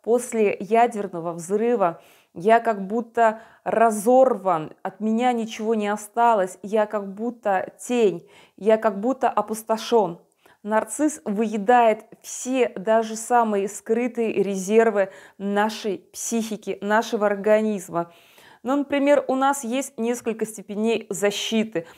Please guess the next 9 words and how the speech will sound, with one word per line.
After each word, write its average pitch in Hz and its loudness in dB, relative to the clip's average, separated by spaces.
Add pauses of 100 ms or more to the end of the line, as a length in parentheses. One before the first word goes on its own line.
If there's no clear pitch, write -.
(140)
Наша 233 0
психика 269 -6
великолепно 208 2
защищена, 202 -4
как, 180 -10
например, 190 -4
защищено 190 -4
банковское 180 0
хранилище. 233 -2